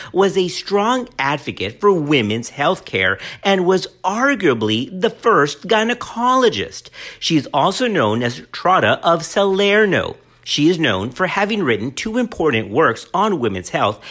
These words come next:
and even commented on the nature of hysteria. The medieval medical writings of Trotta blame the disease on, quote, "the retaining of blood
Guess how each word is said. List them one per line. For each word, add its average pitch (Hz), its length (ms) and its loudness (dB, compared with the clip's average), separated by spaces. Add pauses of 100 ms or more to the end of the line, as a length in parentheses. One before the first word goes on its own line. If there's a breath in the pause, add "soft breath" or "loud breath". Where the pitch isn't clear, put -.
(180 loud breath)
and 208 180 2
even 226 340 -2
commented 190 800 0
on 196 140 2
the 208 40 2
nature 104 360 -2
of 73 80 -10
hysteria. 110 720 0 (340 loud breath)
The 160 140 2
medieval 175 880 0
medical 143 540 0
writings 101 560 -2 (100)
of 127 240 -4
Trotta 123 560 2 (240 loud breath)
blame 196 640 2
the 185 100 0
disease 104 800 -2
on, 143 300 2 (100)
quote, 165 440 2
"the 202 180 2
retaining 214 800 -2
of 95 180 -4
blood 104 400 0